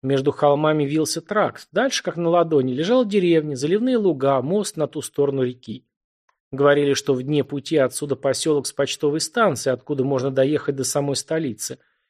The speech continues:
И он когда-то мечтал, что вырастет и проверит, но так и не довелось. Отец увез его в другую сторону, в Солнечный.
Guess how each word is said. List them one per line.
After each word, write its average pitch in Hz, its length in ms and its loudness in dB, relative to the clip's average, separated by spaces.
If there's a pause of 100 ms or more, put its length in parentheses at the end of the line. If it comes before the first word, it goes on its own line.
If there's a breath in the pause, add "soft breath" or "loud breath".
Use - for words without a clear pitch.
(100)
И 214 100 0
он 269 120 2
когда-то 214 380 -2
мечтал, 214 420 -2
что 190 200 -4
вырастет 196 440 -2
и 175 40 -2
проверит, 190 540 0
но 135 100 -4
так 190 200 -4
и 190 40 -2
не 190 100 -2
довелось. 190 600 -4 (440)
Отец 240 340 -2
увез 220 300 0
его 202 100 2
в 185 60 -6
другую 208 260 -2
сторону, 131 460 -2
в - 100 -16
Солнечный. 123 640 -4